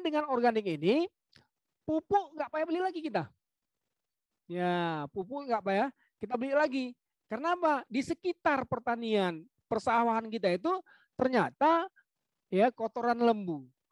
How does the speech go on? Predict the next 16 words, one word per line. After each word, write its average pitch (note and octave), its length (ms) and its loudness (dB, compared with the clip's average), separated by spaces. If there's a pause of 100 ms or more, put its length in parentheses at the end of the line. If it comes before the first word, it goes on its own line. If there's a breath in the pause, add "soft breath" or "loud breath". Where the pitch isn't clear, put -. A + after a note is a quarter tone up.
kotoran A#3 400 -2
sapi, G#3+ 720 -2
kotoran A3+ 560 -4
dari A#3 400 0 (400)
ayam-ayam, A3+ 720 4 (320)
kotoran A3+ 400 -2
dari, A#3 320 -4 (480)
eh, A#3 480 6 (1500)
kambing, A#3 400 0
domba, A#3+ 480 2 (320)
itu - 160 -6
banyak F4+ 320 -4
sekali E4+ 480 0
dan E4 160 2
itu G4+ 80 -14
terbuang G4 600 0